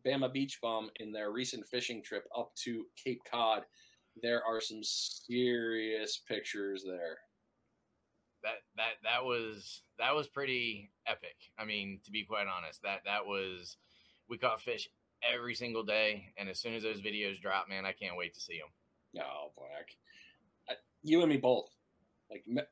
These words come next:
Speaker 1: Matt does a great job with his videos. Absolutely phenomenal,
Speaker 2: <clears throat>
Speaker 1: top-notch, great stuff. This one's just gonna be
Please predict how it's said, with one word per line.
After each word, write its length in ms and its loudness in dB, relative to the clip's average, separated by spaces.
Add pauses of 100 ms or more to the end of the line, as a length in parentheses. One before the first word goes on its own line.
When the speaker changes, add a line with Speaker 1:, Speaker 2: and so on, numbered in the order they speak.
(400)
Speaker 1:
Matt 240 6
does 160 6
a 40 4
great 360 2
job 240 4
with 100 -2
his 120 -6
videos. 400 -6
Absolutely 760 4 (240)
phenomenal, 600 4 (160)
Speaker 2:
<clears throat> 280 2
Speaker 1:
top-notch, 440 -4 (460)
great 300 2
stuff. 320 0 (1200)
This 340 8
one's 240 6
just 200 -2
gonna 180 0
be 360 -2